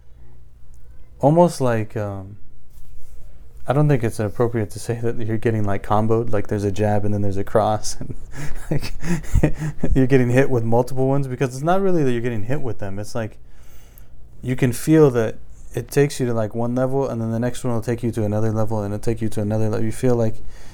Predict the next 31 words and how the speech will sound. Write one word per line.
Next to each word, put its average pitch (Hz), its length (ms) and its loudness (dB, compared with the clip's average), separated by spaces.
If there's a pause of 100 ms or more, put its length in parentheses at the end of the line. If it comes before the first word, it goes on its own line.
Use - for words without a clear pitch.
(140)
you're 117 120 0
just 117 200 0
swimming 135 360 6
into, 113 260 0
like, 104 240 0
deeper 120 260 0
and 104 120 0
deeper 104 260 0
depths. - 500 0 (460)
So - 180 0
this 147 160 6
is 160 100 8
connected 151 440 2
to 123 100 2
the 120 100 4
one 120 200 2
that's 113 160 4
before 117 400 0
it, 95 160 2
right? 104 240 2 (800)
Um, 101 600 4 (360)
cling 180 380 8
then 120 260 6
to 117 460 0
the 120 180 4 (220)
attributes 131 560 2
of 107 100 -8
his 110 180 -6
lordship, 110 560 0 (760)
his 104 180 0
might, 117 380 2